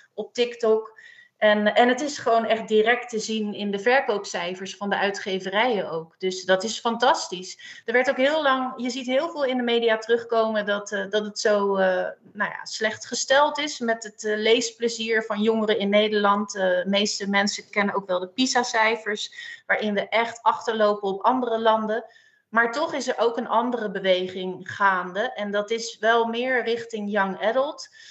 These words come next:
Eh, dus dat is net iets ouder dan, eh, dan de onderbouwleerlingen. Zo, ja, vanaf vijftien wordt officieel gezegd, maar ik weet dat ook wel jongere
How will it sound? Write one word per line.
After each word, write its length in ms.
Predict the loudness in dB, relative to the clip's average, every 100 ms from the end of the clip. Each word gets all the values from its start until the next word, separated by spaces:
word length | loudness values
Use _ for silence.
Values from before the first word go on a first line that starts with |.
| -20 -20 _ -2
Eh, 400 | 0 2 2 2
dus 160 | 0
dat 140 | -2 -2
is 120 | 0
net 220 | 0 0
iets 240 | -2 0
ouder 480 | 4 4 4 2 0
dan, 280 | 0 -2 -2
eh, 220 | -2 0
dan 180 | 0 0
de 120 | -2
onderbouwleerlingen. 1040 | -2 0 2 4 4 4 2 2 0 -4
Zo, 400 | -4 -6 -8 -12 -18 _ _
ja, 300 | -8 -6 -4
vanaf 340 | 0 0 0
vijftien 500 | 2 0 0 -6 -6
wordt 220 | -4 -4 -6
officieel 500 | -10 -6 2 2 2
gezegd, 580 | -2 -2 0 0 -4
maar 180 | -2 -2
ik 100 | -2
weet 240 | -4 -4 -6
dat 180 | -6
ook 140 | -6 0
wel 160 | 0
jongere 520 | 0 -2 0 2 0